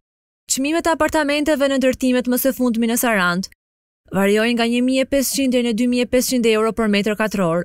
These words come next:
krahasuar me vjet, çmimet janë rreth dyzet përqind më të shtrejta. Në këtë qytet janë drejt përfundimit të punimeve disa objekte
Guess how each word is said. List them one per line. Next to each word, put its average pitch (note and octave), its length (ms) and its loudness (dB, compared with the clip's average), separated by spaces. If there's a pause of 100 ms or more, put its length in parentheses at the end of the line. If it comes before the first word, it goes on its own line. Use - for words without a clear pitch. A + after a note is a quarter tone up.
krahasuar C4+ 560 0
me C#4 80 0
vjet, A#3 320 0
çmimet A3+ 480 -2
janë A3 220 0
rreth G#3+ 180 -2
dyzet A#3+ 240 -2
përqind A3+ 380 0
më A3 100 -2
të A#3 140 0
shtrejta. D#3+ 400 -4 (800)
Në G#3+ 160 2
këtë A#3 260 2
qytet C#4 320 0
janë C4+ 160 2
drejt C4 160 0
përfundimit B3+ 640 0
të B3+ 100 -2
punimeve B3+ 400 2
disa A#3+ 240 0
objekte A#3+ 320 0